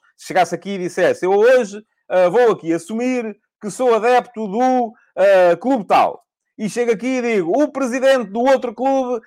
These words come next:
é um, eh, bandido." E, e, isto, o, estes trezentos passavam a três mil imediatamente.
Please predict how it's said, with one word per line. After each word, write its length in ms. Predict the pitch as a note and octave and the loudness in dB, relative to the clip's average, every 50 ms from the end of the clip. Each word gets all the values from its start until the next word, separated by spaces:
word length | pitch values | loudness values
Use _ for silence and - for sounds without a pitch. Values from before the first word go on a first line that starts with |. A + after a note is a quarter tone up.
| _ - | _ -6
é 240 | - A3+ A#3+ B3 B3 | 0 2 4 4 6
um, 500 | A#3 B3 C4 C4 B3+ B3 A#3+ A3+ G3 C3 | 4 4 2 2 0 0 -2 -2 0 2
eh, 240 | F#3 G#3 G3+ G3 F3+ | 2 4 4 4 2
bandido." 640 | F#3+ G3 F3+ F3+ A#3+ C4 C4 B3+ B3 A#3 A3+ A3+ A3+ | 2 0 0 2 0 2 2 2 0 0 0 0 2
E, 140 | A3 G#3+ F3 | 2 0 0
e, 380 | - - - - _ _ F#3+ | -4 -8 -20 -20 _ _ -20
isto, 180 | F3+ _ _ _ | -20 _ _ _
o, 220 | - F#3 F3+ C#3+ C3 | -14 -12 -10 -6 -2
estes 300 | G3+ G3+ G3 - - - | -2 -4 -4 -6 -10 -8
trezentos 420 | G#3 F#3+ D3 D#3 F#3 F#3+ F#3 _ | -6 -6 -4 -4 -6 -8 -10 _
passavam 380 | - G#3+ - A3+ G#3+ G3+ G#3 G#3 | -16 -12 -8 -8 -8 -6 -8 -10
a 60 | G3+ | -10
três 280 | - G3+ G3 F#3+ E3+ | -8 -8 -8 -6 -8
mil 280 | F3 F#3+ F#3+ F#3+ F3+ F3+ | -8 -8 -8 -8 -8 -8
imediatamente. 720 | F3+ F3+ F3+ F3+ F#3+ F3 E3+ - F#3 F3+ E3 D3+ B2 A#2+ | -10 -12 -10 -8 -6 -6 -6 -8 -12 -18 -18 -18 -20 -20